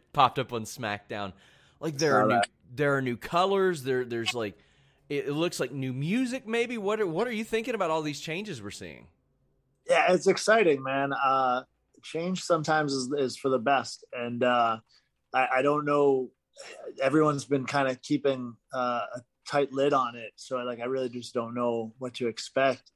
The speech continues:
Speaker 2: I think, uh, the first live show is gonna be the fourteenth, I believe, if I'm not incorrect, with, with whatever this new look and image is. So, I, I don't know, just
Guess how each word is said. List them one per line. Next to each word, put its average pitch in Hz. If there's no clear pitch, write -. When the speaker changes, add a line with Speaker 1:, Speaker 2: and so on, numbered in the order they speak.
Speaker 2:
I 117
think, 135
uh, 120
the 117
first -
live 135
show 151
is 131
gonna 139
be 135
the 123
fourteenth, 143
I 139
believe, 135
if 123
I'm 127
not 123
incorrect, 131
with, 123
with 123
whatever 123
this 120
new 127
look 135
and 127
image 135
is. 135
So, 117
I, 160
I 160
don't 202
know, 180
just 139